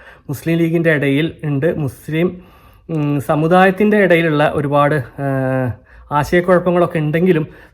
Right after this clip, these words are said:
സമദാനിയെ പോലുള്ള ഒരു വ്യക്തിയെ മറികടന്ന് ഹംസ അവിടെ പൊന്നാനി പോലുള്ള ഒരു മണ്ഡലത്തിൽ ജയിക്കുമെന്ന് ഞാൻ വിശ്വസിക്കുന്നില്ല. അപ്പോൾ അബ്ദുൽ സമദ് സമദാനി പൊന്നാനി മണ്ഡലത്തിൽ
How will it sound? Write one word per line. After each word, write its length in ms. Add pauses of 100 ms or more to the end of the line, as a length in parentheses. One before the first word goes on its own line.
സമദാനിയെ 560
പോലുള്ള 320
ഒരു 120
വ്യക്തിയെ 380 (460)
മറികടന്ന് 540 (100)
ഹംസ 280 (120)
അവിടെ 200 (120)
പൊന്നാനി 420
പോലുള്ള 260
ഒരു 140
മണ്ഡലത്തിൽ 420 (420)
ജയിക്കുമെന്ന് 600 (240)
ഞാൻ 100 (100)
വിശ്വസിക്കുന്നില്ല. 640 (440)
അപ്പോൾ 200
അബ്ദുൽ 260
സമദ് 220
സമദാനി 420 (1700)
പൊന്നാനി 400
മണ്ഡലത്തിൽ 400